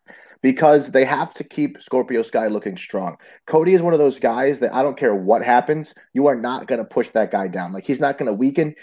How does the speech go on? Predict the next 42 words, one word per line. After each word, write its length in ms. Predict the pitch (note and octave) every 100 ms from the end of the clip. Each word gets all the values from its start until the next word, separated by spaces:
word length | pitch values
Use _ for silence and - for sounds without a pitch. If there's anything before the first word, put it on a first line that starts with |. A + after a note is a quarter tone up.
| _
He's 120 | A#2+
not 140 | B2 -
gonna 140 | A2+
look 180 | A2 G#2+ -
weak. 280 | A2+ A#2 _
He's 140 | A2+
not 160 | A#2 A2+
gonna 180 | A2+ G2+ F#2+ -
become 240 | A2+ A#2+
a 40 | A2
loser 460 | G2 G#2+ G#2+ F#2
'cause 160 | E2 A2+
he's 140 | G#2+
Cody 280 | - B2 A2+
frickin' 440 | G2+ - A2 G2+ F#2+
Rhodes. 400 | F2+ - - _ _ _
Plain 200 | - C#3
and 100 | A2+
simple. 320 | A2+ F#2 F2+ - - _ _
He 160 | C#3+
is 260 | D#3 A#2+ G#2
the 380 | C#3+ D#3 D#3+ -
American 600 | A#2 A#2+ B2+ B2+ B2 A#2
Nightmare. 440 | A2 G#2+ G2 F2+ - - _ _
You 240 | - B2+
can, 260 | C4+ C#3+ -
if 220 | B2 -
Scorpio 340 | - D#3 F3 D#3
Sky 180 | E3
kicking 220 | C#3+ - B2+
out 80 |
of 60 | A#2+
his 120 | A#2
moves 440 | A#2+ A#2+ A2+ G2+ -
helps 340 | - C3+ C3+ -
Scorpio 460 | - C3 C3 A#2+
Sky. 340 | A2 - G#2+ G2+
It 140 | F#2+
does 180 | A2 G2
not 300 | A2 A2 A2
hurt 240 | A2+ -
Cody. 320 | - F#2 -